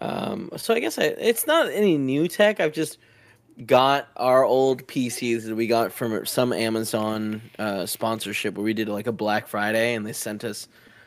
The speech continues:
'cause they're crazy, man. The honest, uh, Amazon Black Friday sponsorships were one of my favorite things, where it would literally be, like, a week and a half of, like, "More boxes are coming," and I'd open it up, be like, "They sent us another desktop."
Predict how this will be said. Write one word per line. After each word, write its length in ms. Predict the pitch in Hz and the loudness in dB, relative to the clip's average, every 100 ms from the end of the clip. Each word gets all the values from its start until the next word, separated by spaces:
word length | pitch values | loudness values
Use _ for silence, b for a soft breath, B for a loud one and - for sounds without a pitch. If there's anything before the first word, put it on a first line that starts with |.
| b | b
'cause 100 | 110 | 2
they're 120 | 147 | 2
crazy, 400 | - - - 165 | 2 -2 -2 -2
man. 180 | 101 101 | -8 -6
The 100 | 101 | -2
honest, 320 | 117 127 - - | 0 -2 -4 -8
uh, 120 | 85 - | -10 -4
Amazon 460 | 131 135 131 120 | -2 0 0 0
Black 220 | 107 110 113 | 2 2 2
Friday 260 | 117 117 | 2 2
sponsorships 720 | 110 98 104 - - 127 113 | 2 -4 -6 -6 -6 -6 -4
were 60 | 104 | -4
one 160 | 107 110 | -2 0
of 40 | |
my 100 | 104 | -2
favorite 340 | 107 107 104 98 | -2 -2 -2 -4
things, 300 | 101 101 113 | -8 -8 -4
where 260 | 107 104 - b b b b - | -2 -2 -4 b b b b 4
it 60 | 135 | 6
would 160 | 156 | 8
literally 400 | 139 131 143 147 | 8 8 8 8
be, 140 | 143 151 | 8 6
like, 160 | 123 | 6
a 120 | - 110 | 6 2
week 300 | 101 120 135 | 2 0 0
and 80 | |
a 40 | 104 | 0
half 320 | 101 104 117 | 2 2 0
of, 120 | 113 | -2
like, 280 | 120 110 101 B B B | 4 4 2 B B B
"More 200 | 277 - | 4 4
boxes 460 | 277 269 - 254 226 | 6 4 4 4 4
are 60 | 226 | 6
coming," 360 | 220 190 151 | 6 6 6
and 80 | 131 | 6
I'd 120 | 131 | 8
open 220 | 139 147 147 | 8 8 6
it 40 | |
up, 140 | 156 | 6
be 80 | 160 | 8
like, 220 | 151 143 B B - | 8 8 B B -4
"They 100 | 113 | 2
sent 180 | 151 | 6
us 140 | 151 151 | 6 6
another 240 | 151 175 | 6 6
desktop." 840 | 165 208 214 - 175 165 - - | 8 6 6 6 8 8 6 -2